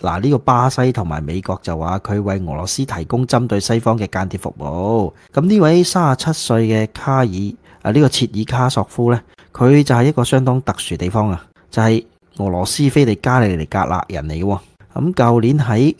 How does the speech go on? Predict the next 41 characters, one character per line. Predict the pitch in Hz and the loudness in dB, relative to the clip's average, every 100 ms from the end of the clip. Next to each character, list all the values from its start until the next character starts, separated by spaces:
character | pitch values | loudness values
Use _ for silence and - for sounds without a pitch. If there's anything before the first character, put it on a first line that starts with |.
| - | -4
聖 | - 120 120 | -2 2 2
保 | 104 101 | 2 0
羅 | 147 78 | 2 0
被 | - 92 90 | -2 -4 -2
捕， | 85 113 87 - _ _ | 0 0 0 -6 _ _
就 | 123 113 | 0 2
話 | 113 110 | 2 2
佢 | 110 113 123 | 2 0 2
偽 | 120 113 117 120 | 2 2 2 0
造 | 107 113 - | 0 -2 -2
巴 | 135 135 | 0 0
西 | 131 127 127 | 0 2 0
身 | 120 123 | 2 0
份 | 123 92 123 | 0 -2 -2
文 | 85 - - | -4 -6 -10
件 | 80 98 147 143 _ | -4 2 2 0 _
罪， | - 98 76 - _ _ | 0 0 0 -8 _ _
就 | - 110 110 113 - _ | -2 2 2 2 -2 _
被 | 120 117 117 | 2 4 4
判 | 117 120 113 | 2 0 0
喺 | 104 107 | 2 0
巴 | 120 135 127 131 | 0 0 2 0
西 | 131 123 120 | 0 0 0
服 | - - | -2 -4
役 | 76 80 | -8 -10
十 | - - | -10 -10
五 | - 82 | -10 -10
年。 | 78 69 69 - _ | -8 -8 -10 -12 _
咁 | 104 | -2
美 | 113 113 | 0 0
國 | 107 | 0
檢 | 117 113 | 0 0
方 | 117 113 | 2 2
啊， | 113 110 - _ | 2 -2 -6 _
就 | - 98 98 101 101 _ _ - | -4 0 0 0 -4 _ _ -4
話 | 98 107 | 0 2
呢， | 131 - _ _ - | 0 -2 _ _ -2
喂， | 98 78 - - | -2 -2 -12 -12
唔 | 87 | -8
得 | 85 | -2
喎。 | 117 98 87 | -2 -2 -4